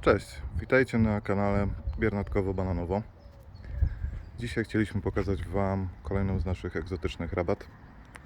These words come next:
Rabata o tyle nietypowa i różniąca się od tych, które widzieliście wcześniej,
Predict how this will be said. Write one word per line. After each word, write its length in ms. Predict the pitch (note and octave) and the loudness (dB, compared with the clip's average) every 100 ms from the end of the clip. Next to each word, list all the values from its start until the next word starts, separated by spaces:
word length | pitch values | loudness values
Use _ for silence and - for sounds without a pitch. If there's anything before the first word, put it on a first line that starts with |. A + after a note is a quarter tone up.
| - - - - | -18 -18 -14 -6
Rabata 520 | F#2+ F2 F#2+ G2 F#2 - - - | -2 0 2 2 0 -2 -10 -8
o 80 | F2+ | -2
tyle 220 | A2+ G#2 | 2 2
nietypowa 480 | G2+ - - G2 F#2 | 2 -2 2 4 4
i 20 | |
różniąca 380 | F#2 F2+ F#2 F#2 | 0 -2 -2 0
się 120 | G2 | 0
od 100 | F#2 | -2
tych, 120 | F#2 | -4
które 200 | - F2 | -4 -4
widzieliście 380 | F2+ F2+ F#2 - | -2 -2 -2 -4
wcześniej, 400 | - F#2 C#3 D#3 | -4 -4 -2 -4